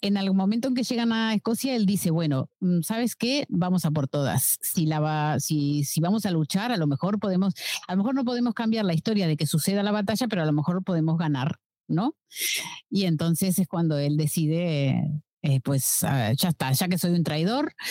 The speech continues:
mm, voy para adelante y, y, pero por lo menos consigo estar cerca de, de Estuardo si consigo estos hombres". Esa es la, la intención realmente de ir ahí al, al castillo de Lobat.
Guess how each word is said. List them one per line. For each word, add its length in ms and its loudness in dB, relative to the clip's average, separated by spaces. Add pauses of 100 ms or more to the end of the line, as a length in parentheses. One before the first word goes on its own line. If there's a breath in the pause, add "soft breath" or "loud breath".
(240 loud breath)
mm, 340 2
voy 200 0
para 240 0
adelante 680 0
y, 760 2 (520)
y, 500 0 (160)
pero 200 0
por 120 0
lo 120 2
menos 260 0
consigo 580 0
estar 460 -2 (640 loud breath)
cerca 420 2
de, 300 0
de 80 2
Estuardo 420 0
si 120 -2
consigo 300 0
estos 260 0
hombres". 240 0
Esa 180 0
es 80 2
la, 460 0
la 120 0
intención 520 2
realmente 420 0
de 100 4
ir 240 0
ahí 320 2
al, 600 0 (120)
al 180 0
castillo 400 0
de 100 0
Lobat. 320 -2